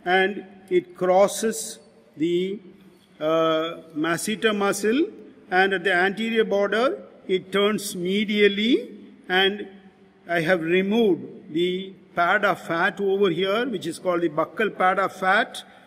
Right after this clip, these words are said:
So the duct pierces the buccal pad of fat, and then there, there was a fascia covering the buccinata muscle that has also been removed to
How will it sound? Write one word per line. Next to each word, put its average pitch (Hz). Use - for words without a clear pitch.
So 202
the 185
duct 214
pierces 202
the 190
buccal 175
pad 175
of 185
fat, 196
and 185
then 202
there, 190
there 180
was 180
a 185
fascia 208
covering 190
the 185
buccinata 185
muscle 180
that 180
has 165
also 175
been 202
removed 190
to 208